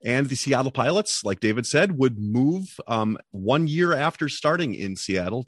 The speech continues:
to Milwaukee, where they became the Brewers. Very good. Let's move on to question number two. Along with an actor, a shooting guard, a defensive lineman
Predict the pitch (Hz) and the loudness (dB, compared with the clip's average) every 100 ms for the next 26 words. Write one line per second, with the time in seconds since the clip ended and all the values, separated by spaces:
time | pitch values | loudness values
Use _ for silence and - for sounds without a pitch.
0 | - 104 107 110 101 117 120 127 165 78 | -4 -2 0 -2 0 0 2 2 0 -6
1 | - _ _ _ 90 90 98 98 120 110 | -12 _ _ _ -10 -6 -8 -8 -12 -12
2 | 98 101 - 95 113 104 127 151 - - | -10 -12 -14 -14 -14 -12 -12 -14 -18 -20
3 | - - - _ _ _ _ _ _ _ | -20 -20 -20 _ _ _ _ _ _ _
4 | _ _ _ _ - 101 131 151 160 123 | _ _ _ _ -4 0 2 4 2 4
5 | 143 135 131 123 - 123 - 131 127 117 | 4 4 2 0 -2 -2 -2 -2 -2 -4
6 | - 170 190 _ _ _ _ _ _ _ | -2 -2 -4 _ _ _ _ _ _ _
7 | _ _ _ _ _ - 123 151 208 220 | _ _ _ _ _ 2 4 6 6 4
8 | 180 175 - - 113 - 117 143 - 196 | 2 2 -4 -2 -2 0 0 0 0 -2
9 | 220 _ _ _ _ _ _ _ - 117 | -2 _ _ _ _ _ _ _ -4 0
10 | 196 180 139 101 95 90 139 - _ _ | 2 2 2 2 0 -4 -8 -14 _ _
11 | _ _ _ 120 117 - 165 180 160 151 | _ _ _ -4 0 4 4 4 2 4
12 | 147 151 113 87 107 | 4 4 4 0 -6